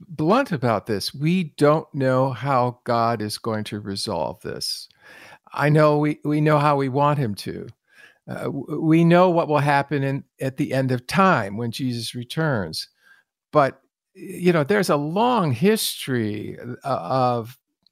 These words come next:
uh, of atrocities that take place where God allows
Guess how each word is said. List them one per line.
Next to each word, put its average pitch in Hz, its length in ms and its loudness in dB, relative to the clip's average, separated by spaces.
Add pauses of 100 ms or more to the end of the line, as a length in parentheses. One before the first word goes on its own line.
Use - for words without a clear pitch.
(960)
uh, - 280 -12 (360)
of 117 440 0 (420)
atrocities 170 880 2
that 156 160 0
take 147 320 -4
place 135 680 0 (180)
where 135 640 0
God 156 580 2
allows 139 960 0